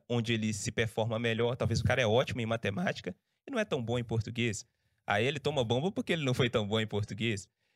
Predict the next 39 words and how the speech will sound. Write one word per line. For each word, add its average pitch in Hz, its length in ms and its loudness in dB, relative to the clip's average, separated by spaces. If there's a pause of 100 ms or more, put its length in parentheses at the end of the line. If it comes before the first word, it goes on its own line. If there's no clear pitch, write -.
(140)
Então, 117 220 0
tipo, 110 520 -2 (300)
não 117 300 0
é 185 100 4
que 170 380 -2
é 143 120 4
errado 113 460 0
dar 101 520 0
reprovação 110 760 0
pro - 180 0
aluno. 101 420 -2 (580)
É 113 180 2
que 160 320 -8 (240)
isso 165 300 -2
tem 165 160 -4
que - 80 -6
s-, - 160 -8 (180)
teria 143 240 2
que - 80 -8
ser 160 140 -2
mais 151 220 0
centralizado, 170 840 0
né? 104 200 -2 (380)
Teria 117 180 2
que - 100 -10
traçar 147 500 2
um 196 80 -2
negócio 139 640 2
de 113 120 -4
forma 135 400 0
que 139 560 -4
o 123 120 2
aluno 123 240 2
seguisse 135 420 -4
naquilo 143 320 -2
que 147 120 -6
ele 139 180 0
é 156 60 0
bom, 143 240 -2